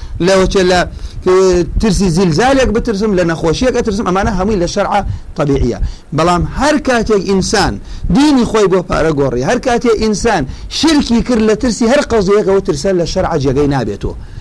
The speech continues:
ئەبێ ئینسان خۆشەویستیەکەی زاڵ بێتە سەر خۆشەویستی هەموو شتێ مەخلوقێ لە دنیا، دایک و باوک و مڵک و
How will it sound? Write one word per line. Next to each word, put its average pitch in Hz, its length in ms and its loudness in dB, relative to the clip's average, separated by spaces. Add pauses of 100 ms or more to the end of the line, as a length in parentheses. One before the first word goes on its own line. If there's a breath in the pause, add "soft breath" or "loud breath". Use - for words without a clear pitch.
(260 loud breath)
ئەبێ 156 260 4
ئینسان 165 420 -2
خۆشەویستیەکەی 190 840 2
زاڵ 269 220 2
بێتە 240 260 0
سەر 233 120 0 (440 loud breath)
خۆشەویستی 214 800 2 (640 loud breath)
هەموو 247 340 2
شتێ 208 160 0 (120)
مەخلوقێ 190 460 0
لە 170 120 0
دنیا، 190 220 0 (140)
دایک 190 300 0
و 180 100 2
باوک 180 400 0
و 208 80 2 (1080)
مڵک 202 260 0
و 196 60 2